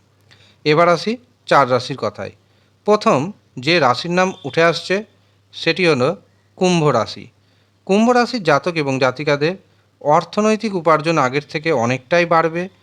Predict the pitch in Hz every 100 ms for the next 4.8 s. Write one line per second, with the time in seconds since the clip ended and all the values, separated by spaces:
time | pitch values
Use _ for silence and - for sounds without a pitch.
0 | _ _ 139 139 - 185 196 _ _ -
1 | 117 151 170 190 196 180 131 143 127 143
2 | 196 - _ _ 120 123 120 - 170 -
3 | _ _ - 160 113 - 98 _ _ _
4 | _ 120 165 185 208 208 196 151